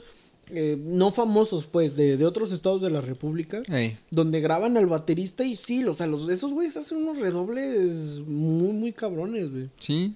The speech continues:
Speaker 1: Lo tocan muy, muy bien. Tocan muy bien. De hecho, no sé si era de Intocable o de, o de dónde era, pero ahorita te confirmo, pero vi un, un video <laughs> donde el, el baterista se está quejando porque obviamente,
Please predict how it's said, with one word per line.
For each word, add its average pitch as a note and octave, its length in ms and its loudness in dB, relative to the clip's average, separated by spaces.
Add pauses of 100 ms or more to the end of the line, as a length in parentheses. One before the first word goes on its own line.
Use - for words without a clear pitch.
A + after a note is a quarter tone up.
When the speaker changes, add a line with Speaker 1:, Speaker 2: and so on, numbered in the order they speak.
Speaker 1:
Lo D3+ 80 -6
tocan G3+ 280 0
muy, G#3+ 180 4
muy F#3+ 160 4
bien. E3 240 2 (640)
Tocan E3+ 300 -4
muy F3+ 240 4
bien. D3+ 200 0 (400)
De F#3 100 6
hecho, G3 300 2 (580)
no G3 240 6
sé A3 100 0
si G3+ 100 2
era A3 140 4
de G#3 80 6
Intocable D#3+ 640 0
o F3+ 80 2
de, D3 180 2
o D3 120 -4
de C3+ 80 0
dónde D#3+ 360 2
era, G3 220 -2
pero C3 400 0 (1400)
ahorita C3+ 280 0
te D3 120 -2
confirmo, C3+ 480 0
pero C3+ 300 0 (120)
vi E3 180 2
un, F3 440 4 (580)
un F3 160 4
video F#3 460 6
<laughs> - 20 2
donde C#3+ 720 4 (420)
el, C#3+ 220 0
el C#3+ 200 0
baterista C#3+ 640 2
se E3 80 -2
está D#3 200 -4
quejando F3 400 2
porque D#3 220 -2
obviamente, F#3 420 4